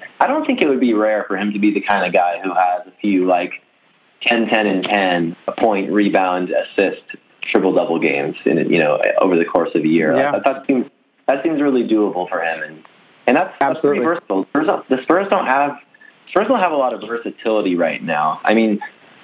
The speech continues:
Speaker 1: as, as great as guys like LaMarcus Aldridge were this year, he's, he's, he's really beholden to his jump shot and getting fouled and, you know,
Speaker 2: Right.
Speaker 1: getting, getting to the free throw line.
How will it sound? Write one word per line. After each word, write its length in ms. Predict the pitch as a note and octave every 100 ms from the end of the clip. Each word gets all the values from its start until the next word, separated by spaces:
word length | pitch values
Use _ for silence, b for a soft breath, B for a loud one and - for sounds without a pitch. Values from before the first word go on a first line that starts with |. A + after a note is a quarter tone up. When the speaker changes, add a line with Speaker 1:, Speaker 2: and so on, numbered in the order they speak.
| -
Speaker 1:
as, 80 | B2 - G#2
as 220 | A#2 A2+
great 260 | B2+ B2+ B2
as 120 | G#2+
guys 200 | A2+ G#2 G#2
like 160 | G2
LaMarcus 400 | G2+ G2 G2 F#2+
Aldridge 400 | - F#2+ F#2 F2 E2+
were 160 | F2 E2
this 180 | -
year, 160 | E2 D#2+
he's, 320 | F#2+ G2 G2+ -
he's, 460 | - - G#2 G#2 F#2+ - _ _ -
he's 180 | A#2 G#2+
really 260 | A#2+ D3 C3+
beholden 500 | - G#2 A#2 G2+ F2
to 80 | D#2
his 120 | D#2 -
jump 220 | F#2+ G2+
shot 420 | - D2 D2 -
and 180 | E2 E2
getting 240 | F2+ D#2+ -
fouled 440 | E2 D2 D2+ - -
and, 400 | E2 E2 D#2+ D#2 - -
you 100 | D#2+
know, 80 | D#2
Speaker 2:
Right. 100 | B2+
Speaker 1:
getting, 300 | E2 D#2 D#2+
getting 200 | E2+ E2
to 80 | D#2
the 120 | -
free 180 | A2 -
throw 200 | F2 D#2+
line. 280 | D#2+ D#2+